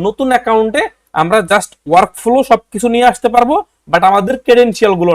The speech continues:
নাই। এই জন্য Telegram ক্রস, এই যে আমাদের Gemini ক্রস, but সিস্টেম প্রম্পট টম্পট যা লিখেছিলাম সবকিছু এইখানে যেমনটা আছে ঠিক তেমনটাই রয়ে গেছে। কিন্তু দেখেন Telegram-এর যেই সিস্টেম প্রম্পট ক্লাসে দেখাইছিলাম সেটাই আছে, সবকিছু আছে, কোনো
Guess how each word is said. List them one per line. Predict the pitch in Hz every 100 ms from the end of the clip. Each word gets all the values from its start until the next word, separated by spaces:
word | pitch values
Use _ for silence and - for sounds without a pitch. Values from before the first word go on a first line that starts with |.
| 156
নাই। | 139 120 151
এই | 156
জন্য | 185 180
Telegram | 208 202 214 208 185
ক্রস, | 226 277 - - _ _ 156
এই | 151
যে | 160
আমাদের | 165 165 160 160
Gemini | 180 185 185 -
ক্রস, | 139 120 - _ _ _ 170
but | 180 - 233
সিস্টেম | 202 220 208 202
প্রম্পট | 202 196 202
টম্পট | 202 180 160
যা | 180 196
লিখেছিলাম | 196 202 208 269 277
সবকিছু | 185 180 - 185 214
এইখানে | 165 165 262 - _ _ -
যেমনটা | 165 180 190 180
আছে | 175 - -
ঠিক | 180 -
তেমনটাই | 180 175 160 185 180
রয়ে | 147 131
গেছে। | 135 127
কিন্তু | 127 127
দেখেন | 147 220 208
Telegram-এর | 185 180 175 175 175 _ _ 135
যেই | 156 175
সিস্টেম | 185 - 185 -
প্রম্পট | 180 180 - _ 160 -
ক্লাসে | 175 180 180
দেখাইছিলাম | 185 190 233 320 311
সেটাই | 175 160 139
আছে, | 131 120 _ _ -
সবকিছু | 254 - - 226 233 175
আছে, | 156 -
কোনো | 233